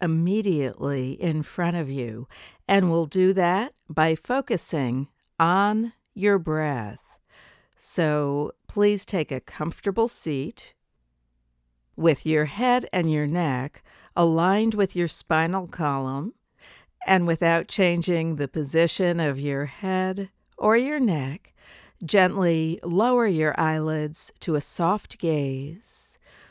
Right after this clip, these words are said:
or a full close. Notice the places where you make contact with the surface beneath you, and as much as you can,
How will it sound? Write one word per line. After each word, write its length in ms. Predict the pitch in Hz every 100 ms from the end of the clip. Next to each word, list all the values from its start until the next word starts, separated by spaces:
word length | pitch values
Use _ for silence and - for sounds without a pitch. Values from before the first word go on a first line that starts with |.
| _ -
or 400 | - 233 247 254
a 140 | 143
full 600 | 143 _ 185 180 175 170 180 _
close. 1200 | _ 269 262 175 127 123 - _ _ - _ _ _ _ _ _ _ _ _ _ _ _ -
Notice 640 | 185 196 240 254 233 - -
the 120 | 175
places 880 | - - 247 240 - 165 143 139 -
where 100 | 190
you 160 | 175 175
make 220 | 165 156
contact 1080 | - 214 220 208 185 165 139 131 - - - - -
with 180 | 175 160
the 100 | 156
surface 720 | - 208 208 196 214 190 - -
beneath 500 | 190 185 185 196 -
you, 420 | 151 135 127 131 _ _ _ _ _ _ _ _ _ _ -
and 220 | 180 175
as 220 | 170 175
much 280 | 190 247 -
as 200 | 214 180
you 160 | 165
can, 640 | 156 170 175 160 147 139